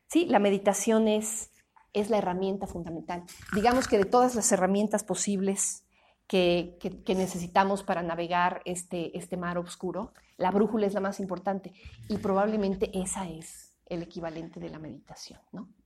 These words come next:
La meditación, entonces, es la herramienta fundamental que el budismo ofrece al mundo para que el ser humano pueda transformar su mente. De hecho, la meditación la define nuestro maestro como el cultivo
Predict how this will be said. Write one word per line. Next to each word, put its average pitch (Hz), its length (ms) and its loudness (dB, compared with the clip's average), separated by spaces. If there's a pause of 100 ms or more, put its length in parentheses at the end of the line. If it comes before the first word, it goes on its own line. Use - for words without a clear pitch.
(760)
La 196 120 6
meditación, 208 680 6
entonces, 220 560 4
es 196 200 6
la 196 80 6
herramienta 190 480 2
fundamental 175 580 -2
que 208 80 -2
el 185 80 -2
budismo 185 400 -4
ofrece 190 360 -4
al 185 100 -2
mundo 175 440 -2 (380)
para 180 240 8
que 190 80 2
el 190 60 2
ser 220 180 0
humano 202 300 0
pueda 190 260 0
transformar 170 580 -6
su - 160 -8
mente. 160 340 -8 (380)
De 269 220 12
hecho, 359 220 0
la 320 120 4
meditación 247 880 0 (160)
la 196 180 4
define 220 560 2
nuestro 190 360 -2
maestro 185 540 -4
como 170 340 -4 (320)
el 202 180 4
cultivo 262 800 0